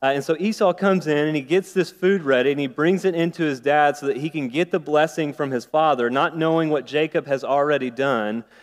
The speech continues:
Uh, but when Isaac realizes what has gone, what, what has happened,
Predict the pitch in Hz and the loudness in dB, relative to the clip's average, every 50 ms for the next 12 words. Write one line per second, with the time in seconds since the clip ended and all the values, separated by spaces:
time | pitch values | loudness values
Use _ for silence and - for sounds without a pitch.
0 | - - - _ - 139 143 147 160 160 156 151 151 139 143 156 175 202 214 196 | -20 -20 -12 _ -2 0 2 2 2 2 2 0 0 0 0 2 2 2 2 2
1 | 208 190 - 151 143 143 170 202 220 208 185 165 151 147 143 143 127 139 160 170 | 0 -2 -2 -2 -2 2 4 6 6 6 6 4 4 2 -2 -6 -4 -2 -2 0
2 | 156 156 147 123 120 139 147 160 170 165 160 - - - - 139 151 160 165 160 | 0 0 -2 -2 0 0 2 2 2 0 -2 -4 -10 -10 -4 0 0 2 2 2
3 | 151 170 190 165 - - 151 175 208 240 226 - 135 117 107 110 113 135 143 | 2 0 0 0 -2 -4 -2 0 0 0 0 -2 -4 -4 -2 -2 -4 -6 -8